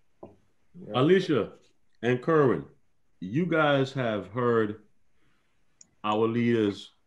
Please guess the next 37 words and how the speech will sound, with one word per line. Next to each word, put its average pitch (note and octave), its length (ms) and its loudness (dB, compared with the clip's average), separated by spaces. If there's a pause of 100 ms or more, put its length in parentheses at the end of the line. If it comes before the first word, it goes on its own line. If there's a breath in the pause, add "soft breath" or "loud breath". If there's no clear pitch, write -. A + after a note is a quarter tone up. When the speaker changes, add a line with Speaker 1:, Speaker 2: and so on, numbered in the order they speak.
(240)
Speaker 2:
speak - 500 -4
in G2 160 -4
pa-, A2+ 360 -8 (340)
speak - 340 -4
with F#2 160 -6
passion G#2+ 720 -2 (160)
and G2 160 -8
concern. F#2 560 -4 (2250)
How D#3 220 2
much E3+ 280 0
belief C3+ 640 2 (380)
do A#2+ 60 -4 (100)
you B2 80 0
have A#2+ 240 0
in G#2+ 80 2
your, G#2 200 0 (340)
how F3+ 120 2
much, G3 160 0 (220)
how F#3+ 180 0
much G3+ 240 0
do D3+ 80 0
you D3 140 0
believe B2+ 500 2
in A2+ 100 -2
the G2+ 80 -2
future A2+ 560 -4 (640)
of G#2 220 -2
you B2+ 340 2
as A#2 200 4
a A2 40 0
Virgin G#2 340 0
Islander G2+ 340 -2
living G#2+ 420 4
in G#2 120 2
the G2 80 -2
Virgin F2+ 320 -4
Islands? D#2+ 300 -10